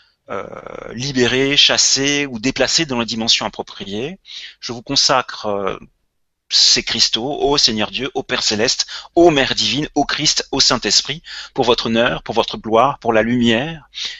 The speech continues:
et qu'aucune force contraire ne puisse plus jamais s'en emparer. Ainsi soit-il, et il en est ainsi pour le plus grand bien de tous. Et je rajoute une petite phrase, qui est, je demande à ce que ce cristal, par exemple, soit toujours infusé de la fréquence d'amour,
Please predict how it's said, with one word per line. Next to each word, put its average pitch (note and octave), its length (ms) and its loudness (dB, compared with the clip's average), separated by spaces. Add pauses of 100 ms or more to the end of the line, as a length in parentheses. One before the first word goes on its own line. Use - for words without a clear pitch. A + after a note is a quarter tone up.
(240)
et C#3+ 100 4
qu'aucune F#3 480 0
force - 300 2
contraire B2 340 0
ne A2+ 100 -2
puisse - 280 0
plus A2+ 160 -6
jamais A2+ 280 2
s'en G#2+ 200 0
emparer. F#2 400 -4 (580)
Ainsi D#3 340 4
soit-il, A2+ 480 2
et A2 100 0
il G#2 100 2
en A2 40 0
est A2+ 140 -4
ainsi G#2 220 0
pour A#2 160 -8
le G2+ 60 -6
plus - 120 -10
grand G#2 140 -4
bien B2 100 -2
de A2 80 -6
tous. - 720 -4 (440)
Et G#2+ 100 -4
je A#2 100 0
rajoute B2 300 0 (120)
une A2 120 -14
petite - 320 -10
phrase, A#2+ 480 0 (400)
qui B2+ 240 2
est, D#3+ 220 2
je B2 120 0
demande C#3 560 2
à G#2 60 2
ce - 80 0
que G#2 100 -4
ce - 140 0
cristal, A#2 420 -2
par G#2 140 -6
exemple, G#2 380 -6 (280)
soit - 220 0
toujours D#3 500 -4
infusé D#3+ 680 2
de B2 80 -6
la G2 100 0
fréquence - 560 -2 (220)
d'amour, B2 400 -2